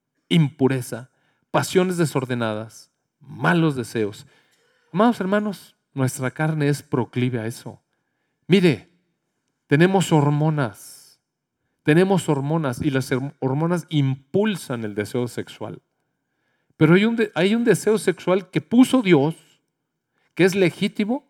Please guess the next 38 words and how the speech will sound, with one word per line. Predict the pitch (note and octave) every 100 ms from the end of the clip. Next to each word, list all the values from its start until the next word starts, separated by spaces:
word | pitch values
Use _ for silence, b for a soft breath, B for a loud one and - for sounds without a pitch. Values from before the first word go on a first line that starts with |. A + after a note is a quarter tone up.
| _ _ _ _
y | A#2+
que | - D3
es | D3
santo | - - E3+ F#3 - A#3+ - _
y | B2
es | C#3 C#3
bendecido. | C3 A#2+ - - D#3+ F#2+ _ _ _ _
Es | D3 C#3+
un | G3
deseo | F3+ C3+ F3+
sexual | D#3+ D3 - D#3+
que | D#3+
debemos | D3+ D#3+ D3+
de |
volcar | C3+ B2 A#2 C#3+ D3
los | C3+ A#2
hombres | C#3 C#3 D3
sobre | C#3 B2 A2
nuestras | G#2+ G#2 G2+ -
esposas. | - - - A#2+ - - - _ b b b b b
Para | D#3+ D#3
decirle | D3 G#3 G#3+
todas | G#3+ A3 G3
esas | F#3+ G3+ -
cosas | G3+ F#3 E3 C3+
bellas | F3 F3+ G3 A3
que | -
no | D3 F#3
le | F3
dice, | D#3 D3+ - A#3+ b b -
pero | C#3 C#3
sí | -
que | F3
le | F3 C#3+
pone | D#3 D#3+ D#3+
en |
su | C#3 C3
chat | A2+ C3+ D3